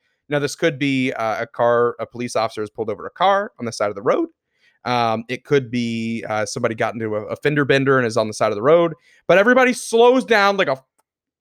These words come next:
oh, like an idiot, and, and, and, and s-, decides to stare.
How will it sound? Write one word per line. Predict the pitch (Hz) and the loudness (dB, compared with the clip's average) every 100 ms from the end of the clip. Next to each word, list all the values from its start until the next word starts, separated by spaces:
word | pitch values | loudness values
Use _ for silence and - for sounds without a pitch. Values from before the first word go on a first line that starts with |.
| - | -2
oh, | 269 311 339 349 330 | 2 6 6 6 6
like | - | 6
an | 269 262 | 2 -4
idiot, | - 381 403 403 262 - - _ _ _ _ - | 0 4 6 4 2 -2 -10 _ _ _ _ -12
and, | 202 196 185 - | -8 -8 -8 -10
and, | 180 170 170 175 | -10 -8 -12 -16
and, | 165 156 151 - | -16 -16 -16 -16
and | 151 143 _ | -16 -16 _
s-, | - - | -20 -20
decides | 170 - 220 240 175 | -16 -4 -2 -2 -4
to | 175 | -18
stare. | - - 202 190 151 80 | -20 -8 0 2 0 -4